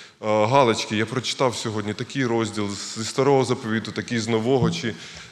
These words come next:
е, яких календариків там ви дотримуєтеся, графіків читання Біблії. Це гарний інструмент. Але якщо це є тільки для того, щоб поставити галочку, то це не має жодного смислу в житті. Якщо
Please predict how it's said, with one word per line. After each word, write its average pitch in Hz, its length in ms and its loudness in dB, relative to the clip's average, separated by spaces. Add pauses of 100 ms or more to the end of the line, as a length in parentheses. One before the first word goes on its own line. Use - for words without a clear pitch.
е, 113 200 2
яких 123 380 0
календариків 120 580 2
там 110 180 -2
ви 110 80 0
дотримуєтеся, 107 760 -2
графіків 117 480 0
читання 104 400 -2
Біблії. 98 340 -4
Це - 280 0
гарний 139 320 2
інструмент. 123 560 -2 (340)
Але 127 220 4
якщо 151 540 6 (360)
це 165 280 4
є 147 220 4
тільки 156 420 0
для 127 600 4 (400)
того, 139 260 2
щоб 120 300 0
поставити 127 500 0
галочку, 127 600 -4 (600)
то 127 80 -12
це - 160 -4
не 139 100 2
має 131 240 4
жодного 107 420 -2
смислу 101 440 -8
в - 40 -16
житті. - 300 -18 (1040)
Якщо 117 640 4